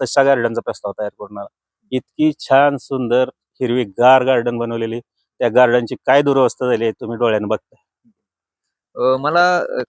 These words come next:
Speaker 2: खरं तर एक उदाहरण देऊ वाटते. सांगलीमध्ये खासदार विशाल पाटील जसे बंड करून, अ, खासदार झाले, त्याचप्रमाणची चर्चा आम्ही ऐकत, ऐकली की, अ, असं होऊ शकतं तुमच्याबद्दल. तुमचं काय मत आहे? म्हणजे तुम्ही त्या भूमिकेवर ठाम आहात की?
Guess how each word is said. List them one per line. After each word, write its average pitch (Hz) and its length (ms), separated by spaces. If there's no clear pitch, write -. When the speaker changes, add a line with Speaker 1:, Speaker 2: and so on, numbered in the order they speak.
Speaker 2:
खरं 143 200
तर 147 160
एक 143 260
उदाहरण 131 560
देऊ 127 120
वाटते. 120 340
सांगलीमध्ये 131 600
खासदार 127 300
विशाल 127 360
पाटील 120 300
जसे 127 380
बंड 123 320
करून, 123 320
अ, 110 220
खासदार 143 340
झाले, 110 220
त्याचप्रमाणची 165 800
चर्चा 139 360
आम्ही 131 200
ऐकत, 147 260
ऐकली 127 380
की, 120 280
अ, 120 60
असं 110 220
होऊ 135 160
शकतं 131 240
तुमच्याबद्दल. 113 520
तुमचं 127 280
काय 143 140
मत 139 100
आहे? 113 120
म्हणजे 117 300
तुम्ही 139 480
त्या 135 160
भूमिकेवर 131 380
ठाम 127 320
आहात 123 180
की? - 760